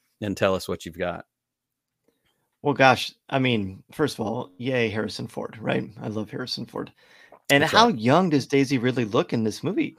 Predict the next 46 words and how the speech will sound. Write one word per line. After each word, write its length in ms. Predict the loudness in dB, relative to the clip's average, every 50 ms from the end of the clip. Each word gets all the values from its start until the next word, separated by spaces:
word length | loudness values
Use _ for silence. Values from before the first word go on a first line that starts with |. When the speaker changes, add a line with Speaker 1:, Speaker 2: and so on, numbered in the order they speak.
| _
Speaker 2:
My 60 | -16 -10
gosh, 500 | -6 -2 0 0 2 2 0 0 0 -2
what 120 | -2 -2 -2
in 40 | -2
the 60 | -4
Speaker 1:
<laughs> 20 |
Speaker 2:
world? 420 | -2 -4 -4 -2 -2 -2 -4 -6 -10 -16 -18 -20 -20 -20 -18 -8 -4
What 100 | 0 2
happened 300 | 2 2 2 0 0 0
to 80 | 0 2
us? 300 | 2 2 2 0 -2 -6
Speaker 1:
Yeah. 160 | -8 -8 -8 -8 -10 _ -20 -20 -20 _ -20 _ _ _
That's 220 | -8 -8 0 4
Speaker 2:
I, 120 | 6 6 8
Speaker 1:
I, 100 | 6 6
Speaker 2:
the 100 | 6 6
reason 240 | 6 6 6 4 4
I 60 | 4
Speaker 1:
I, 20 | 6
I've 60 | 6
Speaker 2:
like 160 | 6 6 6
Speaker 1:
aged 100 | 4 2
Speaker 2:
this 120 | 0 0 2 4
one 200 | 4 4 4 2
Speaker 1:
rapidly. 280 | 0 -2 -4 -6 -6 -8 -10
<laughs> 240 | -12 -6 -6 -6 -6 -6 _ _ _ _ _ _ _ _ _ _ -2
Speaker 2:
<laughs> 840 | 0 0 4 6 4 4 6 4 2 2 0 -4 -6 -4 -6 -6 -8 -8 _ -20 -20 -20 _ _ _ _ -2
Well, 180 | 0 0 4
look, 280 | 4 4 2 2 0 -8 -20 _ _ _ _ _ _ _ _ _ _ _ _ 6
uh, 280 | 8 10 10 10 8 6
Han 240 | 6 2 2 2
Solo 340 | 0 0 0 2 4 4 4
is, 180 | 2 0 -2 -6
is 280 | -6 -6 -6 -6 -6 -8
the 80 | -10
best 240 | -6 -4 -4 -4 -4
skeptic 460 | -6 -6 -4 -4 -4 -4 -6 -10 -8
in 120 | -8 -8 -6
the 80 | -6 -6
world 280 | -4 -2 -2 -2 -2
of 100 | -4 -6
Star 280 | -6 -8 -6 -6 -6 -6
Wars, 180 | -6 -10 -12 -10
right? 200 | -8 -8 -8 -8
He, 280 | -10 -12 -12 -10 -8 -8
uh, 140 | -8 -10